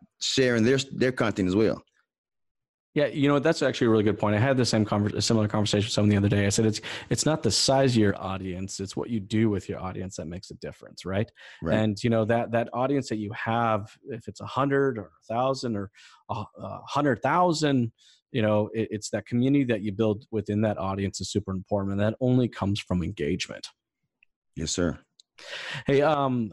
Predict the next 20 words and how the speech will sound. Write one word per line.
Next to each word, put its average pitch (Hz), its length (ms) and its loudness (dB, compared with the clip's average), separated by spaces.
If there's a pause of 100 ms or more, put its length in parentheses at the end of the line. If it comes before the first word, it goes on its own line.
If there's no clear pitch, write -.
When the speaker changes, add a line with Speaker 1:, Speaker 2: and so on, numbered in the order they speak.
(120)
Speaker 2:
thank 165 180 0
you 127 60 0
so 127 160 0
much, 113 500 -4
uh, 101 320 -2
Terrence, 104 300 -2
for 107 100 -6
coming 101 240 -2
on 98 260 0
and 101 140 -2
jamming 101 220 2
with 98 180 -4
me 107 80 2
today. 101 140 0
This 117 140 0
has 120 120 -2
been 104 260 0
so 131 240 -2
much 123 200 0
fun. 95 300 -8